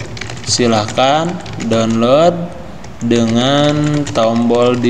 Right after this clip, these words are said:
bawah misalkan. Nah, kalau sudah, pilih pada bagian plus di bagian sebelah kanan yang ini. Nah, lalu di, eh, tulis kata kunci adalah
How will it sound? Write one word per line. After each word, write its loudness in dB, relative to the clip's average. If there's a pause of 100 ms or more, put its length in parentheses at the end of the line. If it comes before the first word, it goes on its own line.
bawah 2
misalkan. -2 (1300)
Nah, 0
kalau 4
sudah, 2 (400)
pilih 4
pada 2
bagian 2
plus 2
di -4
bagian 2
sebelah 2
kanan -2
yang 0
ini. -2 (560)
Nah, 2
lalu 2
di, 4 (280)
eh, 2
tulis 2
kata -4
kunci -2
adalah 0